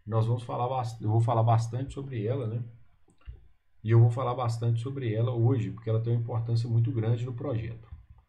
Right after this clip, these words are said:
Gostaria de só chamar a atenção que este artigo que eu vou basear nessas análises da aula de hoje, ele tá disponível no link da descrição,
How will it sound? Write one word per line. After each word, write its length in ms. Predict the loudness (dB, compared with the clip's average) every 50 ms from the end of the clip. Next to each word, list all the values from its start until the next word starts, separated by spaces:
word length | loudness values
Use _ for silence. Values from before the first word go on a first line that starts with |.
| _ -20 -20 -20 -20 _ _ -20 -18 -12
Gostaria 380 | -10 -10 -6 -6 -4 -4 -4 -6
de 60 | -8
só 180 | -6 -6 -6 -4
chamar 260 | -4 -6 -6 -6 -6
a 20 |
atenção 460 | -6 -6 -8 -8 -8 -8 -8 -8 -8
que 320 | -8 -8 -10 -8 -8 -8 -8 -6
este 320 | -6 -6 -4 -4 -6 -4
artigo 520 | -6 -6 -6 -8 -10 -10 -8 -6 -6 -6
que 120 | -4 -2 -2
eu 80 | -2
vou 120 | -2 -2 -2
basear 640 | -2 -2 -2 -2 -2 -4 -4 -4 -4 -6 -8 -10 -8
nessas 320 | -8 -8 -6 -6 -6 -6
análises 460 | -4 -4 -4 -2 -2 -2 -2 -2 -2
da 80 | -4 -4
aula 180 | -4 -4 -4
de 120 | -4 -4 -4
hoje, 340 | -4 -4 -6 -6 -10 -12 -16 -18 -18 -20 -16 -8 -4
ele 140 | -2 -2
tá 120 | 0 0 -2
disponível 720 | -4 -6 -10 -10 -8 -6 -6 -6 -6 -6 -6 -4 -4 -2
no 140 | 0 2 2
link 260 | 2 2 2 2 2
da 80 | 0 0
descrição, 720 | -2 -2 -4 -4 -4 -6 -8 -6 -4 -4 -4 -2 -4 -6